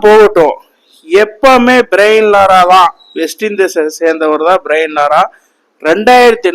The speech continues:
நாலுல ஒரு இன்னிங்ஸ் ஆடுவாருங்க. அடே அப்பா, நானூறு ரன்னு டெஸ்ட்ல நீங்க சொல்லலாம். ரோஹித் சர்மா இருநூத்தி அறுபத்தி நாலு அடிச்சிருக்கிறாரு. அதே மாதிரி டெஸ்ட்ல நீங்க சில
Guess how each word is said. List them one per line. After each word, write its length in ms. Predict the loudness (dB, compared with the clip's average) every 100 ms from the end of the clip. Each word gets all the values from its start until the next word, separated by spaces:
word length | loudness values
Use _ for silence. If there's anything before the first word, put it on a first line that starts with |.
| -2
நாலுல 400 | 0 2 2 4 2
ஒரு 120 | -2 -8
இன்னிங்ஸ் 380 | -10 -10 -8 -8 -6
ஆடுவாருங்க. 580 | -2 0 0 -2 -10 -16 -20
அடே 260 | -12 -8 -6 -6 -6 -6 -6
அப்பா, 340 | -6 _ -6 -6 -6 _ _ _ _ _ -4
நானூறு 480 | 0 2 2 2 2 2
ரன்னு 240 | 0 -4 -6 _ _ _ _ _ _ -2
டெஸ்ட்ல 400 | -2 0 0 0 -4 -12 -20 _ -14 -8
நீங்க 160 | -4 0
சொல்லலாம். 360 | 2 4 2 0 -6 _ _ _ _ _ _ -4 0
ரோஹித் 320 | 0 0 -2
சர்மா 260 | -2 0 0 0
இருநூத்தி 340 | -2 -2 -2
அறுபத்தி 240 | -2 -4 -2
நாலு 120 | 0 0
அடிச்சிருக்கிறாரு. 680 | -2 -4 0 0 2 2 -2 -6 _ _ _ _ _ _ _ _ -4 2
அதே 180 | 4 4 4
மாதிரி 240 | 2 2 2 0 -6 _ _ _
டெஸ்ட்ல 380 | 0 0 0 0 0
நீங்க 220 | -2 -2 0 0 -2 -12
சில 120 | -2